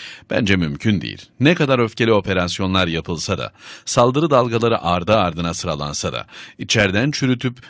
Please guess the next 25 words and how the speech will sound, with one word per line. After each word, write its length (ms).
dışarıdan 600
vurulmak 460
istense 540
de, 160
ne 120
kadar 280
terör 300
örgütü 380
varsa 340
seferber 580
edilse 480
de, 140
bugünkü 460
siyasi 640
akıl 380
ne 140
kadar 320
küçümsenip 580
sulandırılmak 760
istense 500
de 160
bu 180
artık 420
mümkün 500
değil. 220